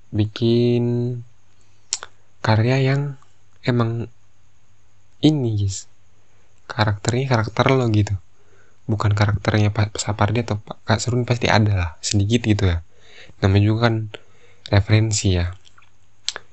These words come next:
Eh, yang pasti format, formatnya kayak A T M, guys, amati, tiru, terus modifikasi, guys, itu dia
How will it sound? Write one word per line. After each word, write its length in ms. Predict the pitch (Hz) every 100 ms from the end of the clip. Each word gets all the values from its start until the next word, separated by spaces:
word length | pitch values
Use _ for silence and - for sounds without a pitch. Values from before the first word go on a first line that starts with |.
| - - - - - - - - -
Eh, 800 | 101 120 117 117 113 113 113 110
yang 120 | 107 110
pasti 400 | 104 - 147 127 - - - - - - - - - - - -
format, 560 | - 123 117 131 131 -
formatnya 480 | 123 117 127 139
kayak 80 | 127
A 80 | 107
T 40 | 117 113
M, 160 | 113
guys, 240 | 98 101 -
amati, 640 | 110 101 98 - 143 - - - -
tiru, 400 | - 107 101 131 - - - -
terus 320 | 143 143 -
modifikasi, 720 | 120 113 107 104 120 143 - 127
guys, 380 | 113 113 - -
itu 220 | 110 110
dia 480 | 117 139 117 110